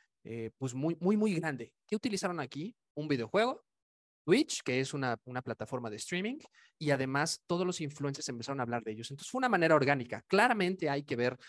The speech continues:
<laughs> este es, este es una, un, un, un, un, un gol que metió, me gusta decir, Wendy's, pero vamos a hablar un poquito de otro tipo de cosas que está haciendo la gente, ¿vale? Este me gusta mucho, pero bueno, eh, aquí se los dejo, ¿vale? Les presento a Jeff Fisher,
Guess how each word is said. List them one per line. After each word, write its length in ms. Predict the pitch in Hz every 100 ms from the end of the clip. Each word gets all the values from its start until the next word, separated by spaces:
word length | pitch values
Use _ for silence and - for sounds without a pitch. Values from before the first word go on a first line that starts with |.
| -
<laughs> 140 | - -
este 280 | - 139 147
es, 120 | -
este 160 | 151
es 80 | 156
una, 160 | 160 147 147
un, 260 | 151 147 147
un, 320 | 147 147 139
un, 320 | 135 156 156 147
un, 380 | 151 160 156 139 -
un 160 | 180
gol 340 | 151 139 156 165
que 100 | 120
metió, 320 | 117 - 135
me 100 | 123
gusta 240 | 120 -
decir, 240 | 113 - 123
Wendy's, 480 | 123 117 131 - - - -
pero 120 | 143
vamos 140 | 226
a 60 | 233
hablar 160 | 208 202
un 80 |
poquito 340 | 190 - - 156
de 80 | 147
otro 180 | 160
tipo 220 | - - 160
de 60 |
cosas 280 | - 143 131
que 60 | 113
está 160 | -
haciendo 300 | 110 123 113
la 100 | 101
gente, 340 | - - _ - _ _ _
¿vale? 280 | 107 147 214 - -
Este 200 | - -
me 80 | 220
gusta 240 | 151 151 139
mucho, 260 | 131 190
pero 180 | - 113
bueno, 300 | 110 104 101 -
eh, 180 | 107 -
aquí 220 | 120 -
se 140 | -
los 120 | 107
dejo, 160 | - - -
¿vale? 240 | 135 214 _ _ - _ _ _ _ _ _ _
Les 160 | - 170
presento 460 | 202 - 233 247 -
a 340 | 170 170 170 - _ _
Jeff 260 | 165 160 -
Fisher, 560 | - 180 180 - 110